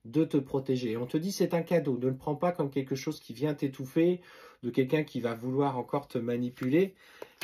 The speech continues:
parce que tu peux clairement faire les choix en confiance,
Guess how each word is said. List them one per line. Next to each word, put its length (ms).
parce 180
que 100
tu 240
peux 140
clairement 560
faire 380
les 100
choix 400
en 160
confiance, 600